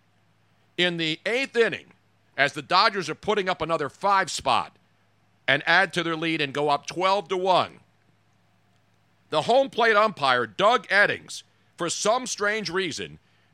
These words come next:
decides that the Phillies relief pitcher, Yaxel Rios, was throwing at the third baseman, Turner, for the Dodgers. The guy with the, Justin Turner with the big red beard.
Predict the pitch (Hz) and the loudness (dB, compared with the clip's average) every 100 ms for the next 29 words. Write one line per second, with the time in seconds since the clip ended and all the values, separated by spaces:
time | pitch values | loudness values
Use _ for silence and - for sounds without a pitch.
0 | - 160 - 233 165 135 156 - - _ | -6 -4 2 4 4 2 0 -10 -16 _
1 | _ - 160 165 156 226 233 220 151 165 | _ -4 -4 -4 -4 0 0 -2 -4 -6
2 | 170 220 - 135 - 147 143 208 - 190 | -4 -6 -4 -6 -4 -2 2 0 0 0
3 | 190 165 170 220 123 120 - - - _ | 0 2 0 0 -2 -4 -8 -10 -16 _
4 | _ _ 135 170 - - 190 247 180 110 | _ _ -6 -4 -4 -4 0 2 0 -2
5 | 147 135 _ - 156 156 147 - 202 185 | -6 -12 _ 0 0 0 -4 -2 -2 0
6 | 190 202 196 123 113 131 117 _ _ _ | -2 -4 -4 -6 -8 -8 -16 _ _ _
7 | _ _ _ - 233 240 113 123 131 _ | _ _ _ -2 0 2 0 -4 -8 _
8 | _ _ _ _ _ _ _ _ _ _ | _ _ _ _ _ _ _ _ _ _
9 | _ _ _ - 175 202 214 220 160 82 | _ _ _ -8 -2 4 6 4 2 -4
10 | 151 196 185 147 220 202 120 127 101 92 | -2 0 0 0 0 0 -2 -2 -2 -4
11 | 92 156 151 117 139 107 123 127 127 | -8 -6 -4 -2 -2 -2 -4 -4 -6